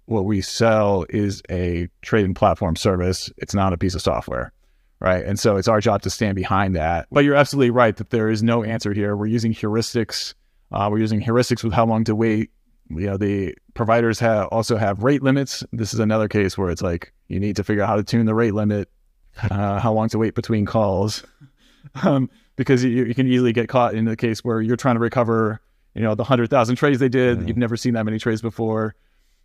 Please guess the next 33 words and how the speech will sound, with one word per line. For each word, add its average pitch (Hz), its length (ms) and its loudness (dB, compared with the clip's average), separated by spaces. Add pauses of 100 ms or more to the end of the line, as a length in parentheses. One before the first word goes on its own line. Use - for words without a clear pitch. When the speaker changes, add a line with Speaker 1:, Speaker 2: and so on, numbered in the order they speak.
Speaker 1:
Um, 107 300 -2
you're 113 140 0
Speaker 2:
It's, 113 60 0
Speaker 1:
running 113 180 4
Speaker 2:
like, 107 80 0
Speaker 1:
into 110 160 -2
rate 110 80 2
Speaker 2:
sadistic, 107 380 2
Speaker 1:
limits 110 340 0
Speaker 2:
like, 98 180 2
Speaker 1:
on, 98 220 -2 (160)
yeah, 139 380 2
it 139 100 4
is. - 320 -4
Speaker 2:
like, 107 180 -2
not, 110 280 0
Speaker 1:
Two 160 140 4
Speaker 2:
not 165 200 2
being 113 180 -2
accurate 104 460 -2
and 101 240 -4
imposing 98 400 -4
a 92 80 -2
rate 92 180 0
limit 87 220 -2
at 85 80 -4
the 82 80 -8
same 87 280 -6
<laughs> - 120 -20
time. - 360 -8 (580)
Speaker 1:
Yes. - 440 0 (240)
Honestly, 180 300 4
too, 170 440 2